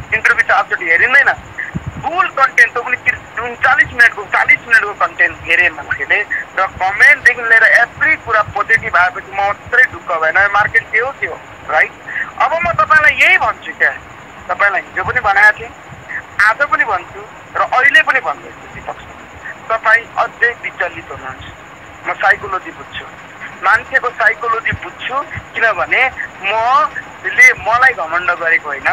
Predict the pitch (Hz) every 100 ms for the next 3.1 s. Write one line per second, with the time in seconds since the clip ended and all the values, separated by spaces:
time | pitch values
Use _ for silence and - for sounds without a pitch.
0 | 220 - - - 208 247 262 247 220 -
1 | 214 208 220 202 190 185 175 180 - 170
2 | - 160 165 190 - 190 175 165 175 196
3 | 190